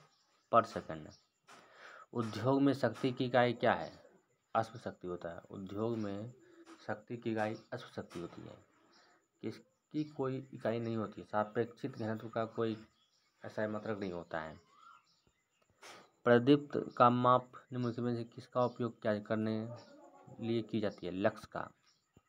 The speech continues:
इसका उपयोग किया जाएगा लक्स का। आवेग का एसआई मात्रक न्यूटन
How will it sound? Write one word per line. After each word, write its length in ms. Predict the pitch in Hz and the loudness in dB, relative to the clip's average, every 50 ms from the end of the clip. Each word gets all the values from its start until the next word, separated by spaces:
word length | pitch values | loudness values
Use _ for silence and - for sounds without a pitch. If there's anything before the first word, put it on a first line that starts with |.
| _ _ _ _ _ _ _ _ _ _ _ _ _ _ - | _ _ _ _ _ _ _ _ _ _ _ _ _ _ -12
इसका 140 | - - 123 | -4 -2 0
उपयोग 220 | 113 - 123 113 | 0 0 -2 -2
किया 100 | - 120 | 0 0
जाएगा 460 | 117 117 120 120 120 127 135 131 - - | 2 2 2 2 0 0 -2 -6 -8 -2
लक्स 300 | 113 117 120 113 - - | 2 6 6 6 4 2
का। 140 | - - 98 | -8 -6 -6
आवेग 520 | 87 - - - 104 107 117 131 135 135 135 | -6 -4 2 6 8 8 8 8 4 2 4
का 100 | 131 120 | 4 4
एसआई 180 | - - 120 | 4 4 0
मात्रक 300 | 117 113 113 110 120 120 120 | 2 2 0 0 0 -2 0
न्यूटन 460 | 120 120 120 120 120 - 123 120 | 0 0 0 0 2 0 0 0